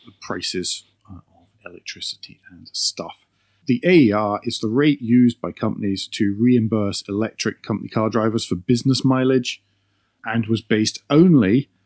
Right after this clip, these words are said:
on an annual figure that was published by the Department for Business, Energy and Industrial Strategy.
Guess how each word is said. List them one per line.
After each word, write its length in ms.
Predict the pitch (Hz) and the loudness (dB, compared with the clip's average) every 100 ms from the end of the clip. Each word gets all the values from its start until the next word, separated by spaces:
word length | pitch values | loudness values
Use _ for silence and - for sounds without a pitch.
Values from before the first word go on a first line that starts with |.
| _ _ - | _ _ -4
on 500 | 117 110 110 104 107 | -2 0 0 0 -2
an 140 | 110 | -2
annual 300 | 131 170 143 | 2 4 4
figure 340 | 104 - 101 104 | 4 0 0 0
that 80 | 101 | -2
was 100 | 101 | -6
published 480 | - 95 107 - | -6 -2 -2 -2
by 120 | - 92 | -4 -4
the 100 | 95 | -4
Department 500 | 107 113 104 113 - | -4 -4 -2 -2 -6
for 80 | |
Business, 480 | 95 113 104 113 107 - | -8 -4 0 0 -2 -6
Energy 380 | 98 98 101 | -8 -4 -2
and 120 | 98 98 | -2 -4
Industrial 580 | 92 104 107 - 110 | -6 -6 -6 -2 -2
Strategy. 720 | 101 - 104 - 110 98 82 | -4 -8 -8 -4 -2 -2 -4